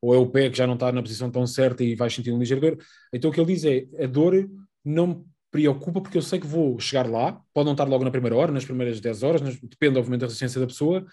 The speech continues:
mas eu sei que vou chegar lá. O que eu também sei é que quando chegar lá, é só a dor que eu já esperava. Então, ok, bora lá. Claro, depois há outro nível de dor, que é quando percebes que é, de facto, uma lesão e que estás a, a, a prolongar e a, e a criar ali um,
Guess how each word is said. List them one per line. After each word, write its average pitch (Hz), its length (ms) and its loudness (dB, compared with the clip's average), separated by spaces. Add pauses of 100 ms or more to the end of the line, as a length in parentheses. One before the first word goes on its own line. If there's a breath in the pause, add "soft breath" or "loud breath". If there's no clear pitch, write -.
(240 loud breath)
mas 151 100 0
eu - 40 -4
sei 214 80 4
que 175 40 -6
vou 190 80 2
chegar 196 200 2
lá. 143 240 0 (440)
O 127 100 -8
que 147 100 2
eu 143 60 4
também 170 180 2
sei 165 240 2
é 117 40 0
que - 60 -10
quando 113 220 -2
chegar 135 180 -2
lá, 180 300 -2 (480)
é 165 80 -4
só 175 180 2
a - 20 6
dor 180 140 4
que 190 60 0
eu 180 40 0
já 185 60 0
esperava. 165 420 -4
Então, 185 300 -6
ok, 202 380 -2
bora 143 220 0
lá. 160 140 2 (220 loud breath)
Claro, 113 140 -4
depois 139 160 4
há 156 40 4
outro 143 220 4
nível 127 200 4
de 117 60 2
dor, 143 140 4
que - 80 -2
é 117 40 2
quando 139 140 -2
percebes 143 280 -4
que 131 240 0
é, - 20 -2
de 143 80 -8 (300 loud breath)
facto, 143 180 -2
uma 139 140 4
lesão 135 240 0
e - 20 0
que 147 60 -6
estás 147 260 0
a, 143 40 2
a, 135 360 2
a 120 40 2
prolongar 127 520 -2
e 135 160 -2
a, 131 240 -2
e 123 140 0
a 120 120 -2 (120)
criar 135 220 0
ali 143 180 -2
um, 147 80 -4